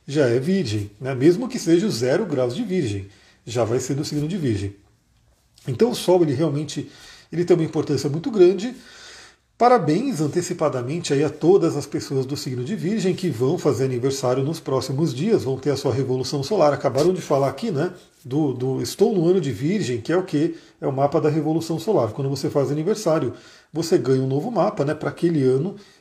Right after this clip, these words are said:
e esse mapa do ano, ele traz uma tônica. E, pessoal, é muito incrível como o negócio funciona.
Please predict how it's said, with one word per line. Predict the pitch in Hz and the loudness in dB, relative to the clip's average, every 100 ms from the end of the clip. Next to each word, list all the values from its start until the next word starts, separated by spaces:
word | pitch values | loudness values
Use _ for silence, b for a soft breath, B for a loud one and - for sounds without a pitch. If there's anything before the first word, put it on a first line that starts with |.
| - | -4
e | 190 | -4
esse | 220 | -4
mapa | 180 160 151 | 0 0 0
do | 151 143 | 0 2
ano, | 156 190 | 2 2
ele | 202 | -2
traz | 196 165 165 | 0 0 0
uma | 202 | -4
tônica. | 208 147 135 151 | -2 -2 -2 -2
E, | |
pessoal, | 147 160 180 143 | 0 2 4 4
é | |
muito | 143 170 190 | 2 -2 -6
incrível | 247 160 185 208 | -8 -2 -2 0
como | 170 190 | -2 -2
o | |
negócio | 180 143 151 | -2 0 -2
funciona. | - 240 - 113 107 | -6 -8 -4 -4 -4